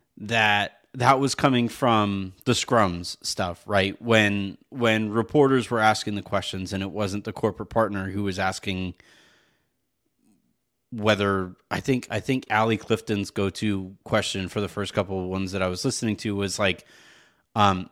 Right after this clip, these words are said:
finishing on, on an Usher song, the, the lyrics to an Usher song. And it's like, all right, so everybody's in on this, you know, and they're trying to, to, to, to prop it up as best they can. But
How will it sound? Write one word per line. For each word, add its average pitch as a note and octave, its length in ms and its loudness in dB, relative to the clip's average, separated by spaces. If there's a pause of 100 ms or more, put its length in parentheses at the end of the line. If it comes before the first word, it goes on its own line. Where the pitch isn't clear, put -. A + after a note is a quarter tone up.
finishing A#2 580 2
on, G2 300 2
on G#2 160 0
an G2 100 0
Usher G2 240 -2
song, F2 320 -8
the, G#2 320 4
the G#2 140 0
lyrics G#2 340 4
to G2+ 120 -2
an F#2 80 -4
Usher F#2 220 -6
song. - 280 -12 (600)
And A#2+ 60 0
it's A2+ 80 2
like, A2+ 220 4 (500)
all C#3 100 6
right, F3 260 6 (100)
so E3 160 8
everybody's C#3+ 520 8
in G2 100 2
on F2 140 -2
this, - 360 -16 (280)
you G2+ 120 -4
know, F#2 280 -2 (120)
and D3 200 8
they're D#3+ 120 10
trying G3 520 8
to, F3+ 160 2
to, E3 240 2
to, C#3+ 320 2
to C3+ 340 2
prop D#3+ 320 2
it - 20 0
up F#3 140 0
as C#3+ 100 -6
best D3 200 0
they C#3 100 -4
can. F3 320 2
But B2+ 220 2